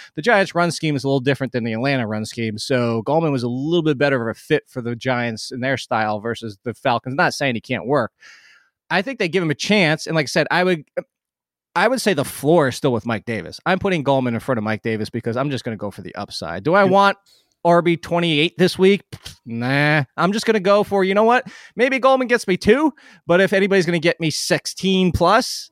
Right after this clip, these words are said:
Speaker 1: I think it's Gallman, and that's where I'm going for. And then you mentioned the line. <sighs> I hate to bet on Atlanta to cover after last week. <laughs>
Speaker 2: Yep.
Speaker 1: A lot of people
Speaker 2: Yeah.
Speaker 1: thought they were an interesting cover last week. That did not happen.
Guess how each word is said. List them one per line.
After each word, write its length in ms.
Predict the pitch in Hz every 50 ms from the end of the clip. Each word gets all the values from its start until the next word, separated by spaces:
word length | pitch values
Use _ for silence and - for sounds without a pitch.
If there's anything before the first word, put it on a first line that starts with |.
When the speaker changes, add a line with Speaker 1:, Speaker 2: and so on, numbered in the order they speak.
| _ -
Speaker 1:
I 80 | 160 160
think 140 | 175 160 147
it's 140 | 139 - -
Gallman, 400 | - 127 113 104 98 98 95 107
and 80 | 123
that's 200 | 147 147 135 -
where 80 | 143 131
I'm 80 | 123 110
going 200 | 123 120 120 113
for. 200 | - 123 117 123
And 80 | 147
then 100 | 180 214
you 100 | 269 339 - -
mentioned 340 | 185 202 247 - 196 165 147
the 60 | 127
line. 420 | 131 147 160 165 160 139 123 113 -
<sighs> 1200 | - - - - _ _ _ _ _ _ _ _ _ _ _ - - - - - - - - - -
I 120 | 175 190 165
hate 320 | - 139 151 190 - -
to 100 | 190 156
bet 320 | 120 151 139 143 165 - _ _ _ _ _ _ _ _ _
on 140 | 143 156 151
Atlanta 420 | 151 - 101 131 139 147 160 165
to 80 | 143 139
cover 460 | - - - 151 160 156 175 180 160 -
after 320 | 131 143 139 - - 139 117
last 420 | 104 101 113 147 180 196 - -
week. 420 | 202 240 294 330 - - - - - _
<laughs> 160 | - - -
Speaker 2:
Yep. 200 | 269 233 - -
Speaker 1:
A 120 | 262 254
lot 220 | 202 170 170 165 202
of 80 | 190
people 240 | - 190 190 165 180
Speaker 2:
Yeah. 60 | -
Speaker 1:
thought 140 | 165 165 160 -
they 80 | 160
were 120 | 160 156 151
an 80 | 139
interesting 360 | 160 151 180 160 - 170 160 151
cover 260 | - 156 151 143 139
last 220 | 139 139 160 175 -
week. 160 | 185 147 - - - - 180 - -
That 340 | 92 98 127 180 269 269
did 140 | 277 247 202
not 200 | 160 - - -
happen. 420 | - 143 127 123 - 156 156 160